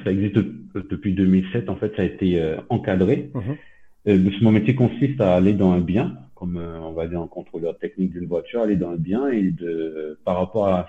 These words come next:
Speaker 1: certaines normes qui ont été établies,
Speaker 2: Mhm.
Speaker 1: de, de voir, ben, si la maison respecte certaines normes. Donc, euh, ça concerne l'électricité, le gaz, euh, c'est, il y a aussi le thermique, donc trouver s'il y a des thermiques ou pas, le, la, la mérule,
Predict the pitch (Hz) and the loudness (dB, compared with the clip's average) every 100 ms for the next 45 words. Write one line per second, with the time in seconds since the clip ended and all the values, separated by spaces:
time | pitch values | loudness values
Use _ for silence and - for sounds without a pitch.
0 | - 92 95 90 95 98 95 80 - 78 | -8 -8 -2 2 4 2 -2 -8 -8 -8
1 | 85 76 101 - _ 135 127 - _ _ | -8 -8 -10 -12 _ -10 -8 -10 _ _
2 | _ 87 87 85 82 87 80 87 120 95 | _ -2 0 2 2 0 2 2 2 0
3 | 92 - 90 85 82 92 98 92 - 92 | -2 0 2 2 0 -2 -2 -2 -4 -6
4 | 92 92 82 87 - 85 78 78 - _ | -4 -6 -8 -12 -8 -6 -6 -8 -12 _
5 | _ 85 80 - 78 - 80 85 - 85 | _ -20 -16 -10 -10 -10 -12 -12 -12 -10
6 | 82 78 78 - - - - 78 78 87 | -6 -6 -8 -12 -20 -20 -18 -10 -4 -4
7 | 78 73 76 80 82 90 92 - _ _ | -4 -4 -4 -6 -2 -4 -4 -12 _ _
8 | _ _ _ 73 73 73 - - 190 - | _ _ _ -8 -6 -8 -10 -14 -14 -12
9 | 80 50 82 80 76 82 78 69 85 76 | -10 -6 -4 -4 -4 -6 -4 -4 -4 -2
10 | 82 95 85 - 82 85 - 82 76 76 | 2 2 0 -6 -4 -4 -4 -6 -4 -6
11 | 76 78 76 78 73 85 87 92 95 92 | -6 -6 -8 -10 -8 -4 -2 0 0 0
12 | 82 82 - 80 78 78 76 73 76 76 | -2 -4 -4 -8 -8 -12 -16 -16 -16 -16
13 | 78 101 104 110 | -10 -6 -2 -2